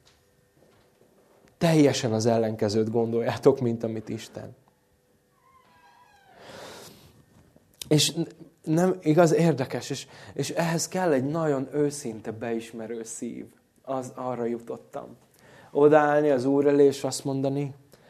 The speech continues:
„Uram, vizsgálj meg engem. Én, én jól ismerlek téged?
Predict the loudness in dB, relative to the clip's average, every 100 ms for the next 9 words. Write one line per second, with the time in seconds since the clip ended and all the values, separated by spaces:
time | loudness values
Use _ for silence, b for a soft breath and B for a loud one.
0 | b b 2 4 4 4 0 -2 -6 -6
1 | -6 -8 -10 -10 -12 -14 -14 -18 _ _
2 | _ _ B B B B 0 0 -2 -4
3 | -2 0 0 0 -4 -6 -6 -6 -6 -8
4 | -6 -6 -6 -12